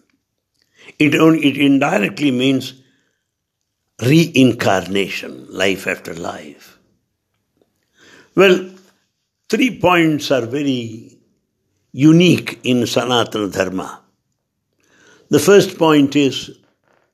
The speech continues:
the theory of reincarnation, Janma and Punarjanma.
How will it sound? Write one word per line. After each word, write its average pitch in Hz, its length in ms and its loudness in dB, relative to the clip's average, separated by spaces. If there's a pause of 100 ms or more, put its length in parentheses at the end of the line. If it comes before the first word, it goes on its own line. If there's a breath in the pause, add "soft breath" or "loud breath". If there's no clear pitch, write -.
(460)
the 143 220 4
theory 170 360 4
of - 280 2 (640)
reincarnation, 131 1400 -2 (140)
Janma 123 580 -2
and 107 140 -6
Punarjanma. 90 840 -6